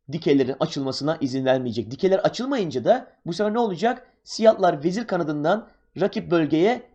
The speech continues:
girememiş olacak. Capablanca B üç hamlesinin arkasında yatan bu mantıklı düşünceyi yakalıyor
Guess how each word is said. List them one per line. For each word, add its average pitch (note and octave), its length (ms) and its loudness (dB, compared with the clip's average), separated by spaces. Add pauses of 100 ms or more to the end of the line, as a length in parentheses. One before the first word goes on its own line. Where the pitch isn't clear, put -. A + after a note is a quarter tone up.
(280)
girememiş G3+ 720 0
olacak. B2 480 -2 (1080)
Capablanca C4 800 2 (300)
B E3+ 120 0
üç A#3 200 -2
hamlesinin G#3+ 580 4 (100)
arkasında G#3+ 460 2
yatan F#3 420 0
bu G3+ 380 2 (280)
mantıklı F#3+ 840 4 (1500)
düşünceyi F#3 680 -4
yakalıyor A3 640 4